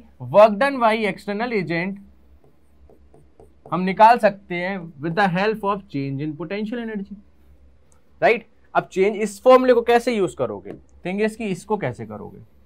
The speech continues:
तो कोई दिक्कत नहीं है sir, हम क्या करेंगे, हम क्या करेंगे कि work done by external agent जो भी है, change in potential energy मतलब U final minus U initial निकाल लेंगे sir। अब final minus initial कैसे निकालेंगे? चलो बताओ,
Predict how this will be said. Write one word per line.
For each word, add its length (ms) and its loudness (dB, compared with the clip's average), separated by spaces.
तो 40 -8
कोई 260 4
दिक्कत 280 2
नहीं 160 -4
है 80 4
sir, 180 -4
हम 160 -8
क्या 120 4
करेंगे, 400 -2
हम 240 -6
क्या 120 4
करेंगे 400 -2
कि 120 -6
work 320 0
done 200 -2
by 80 -2
external 420 -6
agent 300 -4
जो 180 -8
भी 160 -6
है, 220 -2
change 300 -4
in 120 -4
potential 400 -6
energy 280 -6
मतलब 380 -8
U 160 0
final 420 -4
minus 440 -10
U 140 -2
initial 340 -6
निकाल 260 -6
लेंगे 200 -4
sir। 200 -14
अब 180 2
final 300 4
minus 280 2
initial 280 0
कैसे 200 2
निकालेंगे? 420 0
चलो 260 4
बताओ, 320 -2